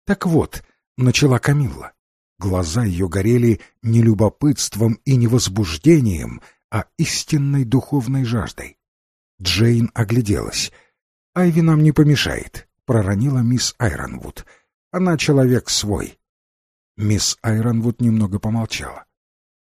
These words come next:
"В письме от десятого числа", продолжала она, "вы пишете, что вам приснился человек с остроконечной бородкой. Вы видели, как он сидит и что-то пишет в вашей комнате.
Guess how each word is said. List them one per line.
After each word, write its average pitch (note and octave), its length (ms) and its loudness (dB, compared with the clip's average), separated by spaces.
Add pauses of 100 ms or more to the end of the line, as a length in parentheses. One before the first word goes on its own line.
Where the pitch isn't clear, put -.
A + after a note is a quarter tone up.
(400)
"В - 160 -16
письме C#3 580 0 (100)
от B2 220 -4
десятого C3 600 0
числа", D#3+ 520 -2
продолжала E2 680 -4
она, B1+ 280 -12 (480)
"вы D3+ 160 4
пишете, F#3 400 0
что - 260 0
вам D3+ 240 2
приснился C#3+ 800 0
человек B2+ 640 -2 (280)
с - 120 -6
остроконечной D3+ 800 -2
бородкой. C#3 560 -6 (580)
Вы G3+ 140 4
видели, G3+ 340 4
как - 240 0
он C#3+ 140 4
сидит C#3 500 0
и D3+ 40 -2
что-то C#3 400 0
пишет E3 460 -2
в D3 120 0
вашей C#3+ 340 0
комнате. G2+ 760 -4